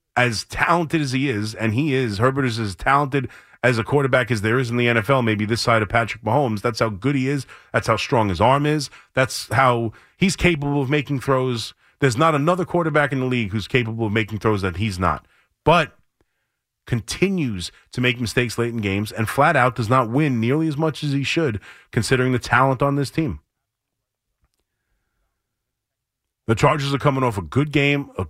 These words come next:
good performance, and this is a game the Jets should win. If you want to be a playoff team,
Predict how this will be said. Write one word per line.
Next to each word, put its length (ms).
good 200
performance, 580
and 160
this 160
is 80
a 60
game 240
the 80
Jets 260
should 220
win. 240
If 140
you 100
want 140
to 60
be 100
a 60
playoff 340
team, 220